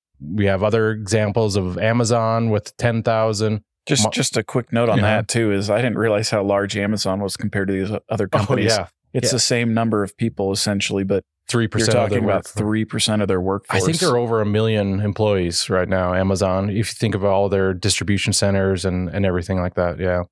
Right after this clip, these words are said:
Speaker 1: So yeah, Amazon, ten thousand people, Microsoft, ten thousand people, Salesforce, big software SaaS service that does, you know, sales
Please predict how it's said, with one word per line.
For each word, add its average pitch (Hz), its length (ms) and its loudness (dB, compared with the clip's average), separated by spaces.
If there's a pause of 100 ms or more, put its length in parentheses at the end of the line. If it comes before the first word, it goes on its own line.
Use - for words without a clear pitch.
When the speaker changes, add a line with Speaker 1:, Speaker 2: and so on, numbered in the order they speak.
(680)
Speaker 1:
So 87 360 0
yeah, 90 240 -4
Amazon, 98 540 0
ten 117 260 0
thousand 107 380 2
people, 101 420 0
Microsoft, 104 920 0
ten 104 300 0
thousand 98 460 0
people, 92 500 -2 (400)
Salesforce, 110 1120 0
big 110 200 0
software 101 600 2
SaaS 101 420 0
service 95 480 0
that 95 140 -2
does, 95 300 -2
you 107 120 -4
know, 92 120 -2
sales 101 520 0